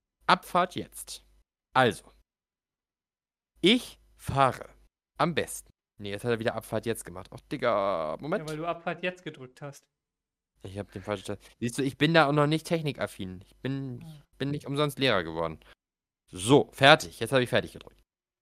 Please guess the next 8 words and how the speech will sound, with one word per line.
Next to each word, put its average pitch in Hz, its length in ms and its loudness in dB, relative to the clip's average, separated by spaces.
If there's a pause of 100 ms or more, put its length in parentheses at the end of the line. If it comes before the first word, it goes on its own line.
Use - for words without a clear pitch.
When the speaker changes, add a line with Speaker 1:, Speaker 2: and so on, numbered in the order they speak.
(300)
Speaker 1:
Also, 104 240 0
es - 140 -16
gibt - 200 -2
eine 139 180 2
Verbindung. 110 540 -4 (1200)
Mit 127 200 2
dem 147 180 4
Bus 175 600 4